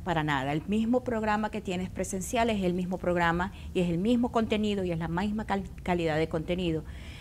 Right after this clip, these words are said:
que vas a recibir si estuvieses presencial o si estás en línea. Tienes que tener una disciplina, que es lo que se requiere, que es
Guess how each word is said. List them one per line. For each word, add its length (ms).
que 100
vas 160
a 40
recibir 420
si 80
estuvieses 640
presencial 640
o 140
si 120
estás 340
en 160
línea. 360
Tienes 240
que 120
tener 460
una 220
disciplina, 680
que 320
es 100
lo 120
que 120
se 140
requiere, 500
que 420
es 200